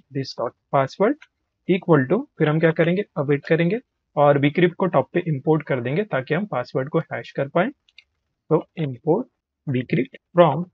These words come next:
bcrypt J S, तो इसको हमने ऊपर import कर दिया और यहाँ पे हम क्या करेंगे, bcrypt का इस्तेमाल करेंगे, bcrypt.hash function, और इस hash के अंदर हम क्या करेंगे, password को pass करा देंगे, so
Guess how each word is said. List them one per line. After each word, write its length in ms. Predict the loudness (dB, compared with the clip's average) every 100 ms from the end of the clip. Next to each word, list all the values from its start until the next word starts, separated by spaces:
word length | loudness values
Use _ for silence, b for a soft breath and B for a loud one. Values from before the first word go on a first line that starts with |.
| _ -4
bcrypt 420 | -2 0 -2 0
J 180 | 0 0
S, 180 | -4 -12 _ _ _ _ _ _ -4
तो 40 |
इसको 180 | 0 2
हमने 140 | 2
ऊपर 260 | 0 0 -2
import 340 | -2 0 0
कर 180 | 2 2
दिया 200 | 2 0 -4 _
और 180 | 4 4
यहाँ 240 | 4 4
पे 100 | 4
हम 80 | 2
क्या 100 | 2 0
करेंगे, 340 | 0 0 0 0 -4 2
bcrypt 380 | 4 4 2 0
का 80 |
इस्तेमाल 460 | -2 -2 -4 -2 0
करेंगे, 320 | 2 2 0 -6 _ -4
bcrypt.hash 1080 | -4 0 -2 -2 _ 2 2 -2 -2 -2 0 0
function, 360 | 0 0 -4 -6 _ 2
और 100 | 2
इस 120 | 0
hash 200 | -4 -2
के 100 | 0
अंदर 200 | 2 2
हम 100 | 0
क्या 120 | -2 -4
करेंगे, 320 | -4 0 0
password 420 | 0 -4 -2 -2
को 100 | -2 -4
pass 180 | -4 -2
करा 220 | 0 2
देंगे, 260 | 2 0 -4
so 200 | -4 -4